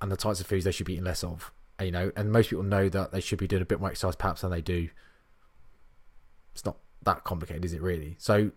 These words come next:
if it was that easy then, or, or, or say, sorry, when I say if it, it is, it's not that complicated, so therefore it's simple. But if it was that easy, so big, simple being easy, different things,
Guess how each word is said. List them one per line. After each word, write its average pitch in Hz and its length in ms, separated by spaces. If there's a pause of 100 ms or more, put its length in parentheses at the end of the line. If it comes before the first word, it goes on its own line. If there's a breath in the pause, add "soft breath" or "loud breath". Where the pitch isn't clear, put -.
if 139 120
it 143 80
was 117 120
that 135 180
easy 107 380
then, 90 320 (1300)
or, - 100
or, 127 220
or 107 100
say, 101 220
sorry, 87 240
when 101 100
I 101 40
say 90 220
if - 140
it, - 180
it 113 140
is, 123 240
it's 107 160
not 123 120
that 101 100
complicated, 95 320
so 107 80
therefore 101 260
it's - 80
simple. 85 440
But 101 120
if 101 80
it 104 60
was 110 80
that 127 180
easy, 117 480
so 95 240
big, 95 240
simple 98 260
being 92 160
easy, 90 200
different 87 280
things, 101 460